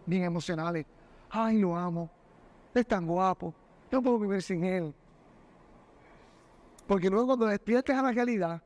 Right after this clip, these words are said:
no estás escogiendo un galán para una película o para una novela.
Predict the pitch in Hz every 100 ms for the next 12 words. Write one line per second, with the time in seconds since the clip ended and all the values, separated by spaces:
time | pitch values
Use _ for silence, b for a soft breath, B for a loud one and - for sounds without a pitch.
0 | _ _ _ - 226 196 240 247 233 214
1 | 226 214 190 214 226 214 220 214 196 196
2 | 190 196 - 185 160 170 180 170 151 165
3 | 131